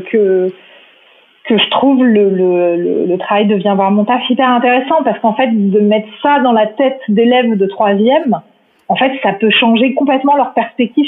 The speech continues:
sur le lycée. Peut-être que ça va leur donner la niaque, bah, pour un peu plus bosser à l'école, pour pouvoir intégrer, euh, euh, je ne sais quelle école, je ne sais quelle fac, et, et, et leur donner, en fait, un,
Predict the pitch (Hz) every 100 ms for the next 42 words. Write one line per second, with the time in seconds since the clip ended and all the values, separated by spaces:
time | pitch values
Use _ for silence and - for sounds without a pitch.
0 | - 220 226 254 - 330 320 247 226 214
1 | 220 214 226 202 214 226 233 214 220 277
2 | 311 - _ _ - 185 202 208 214 269
3 | 285 233 262 262 247 240 240 285 302 311
4 | 254 208 208 220 254 277 220 214 202 202
5 | 226 254 202 - _ _ - 196 202 226
6 | 226 254 240 220 208 262 277 240 233 196
7 | 226 220 202 202 277 302 - - _ _
8 | _ _ _ - 214 220 240 233 - 247
9 | 233 220 202 202 240 277 247 233 277 285
10 | 214 196 190 185 185 185 185